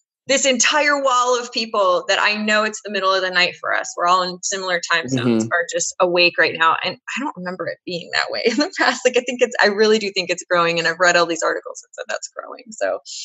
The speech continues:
Speaker 1: yeah.
Speaker 2: And then you, and then it impacts so many other parts of your life too.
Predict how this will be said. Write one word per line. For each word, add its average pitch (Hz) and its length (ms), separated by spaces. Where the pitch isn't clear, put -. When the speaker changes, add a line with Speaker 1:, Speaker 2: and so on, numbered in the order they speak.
Speaker 1:
yeah. 156 340
Speaker 2:
And 127 180
then 127 160
you, 123 220
and 117 100
then 127 120
it 127 40
impacts 127 460
so 143 120
many 123 200
other 117 160
parts 117 300
of 104 40
your 90 120
life 104 340
too. 92 420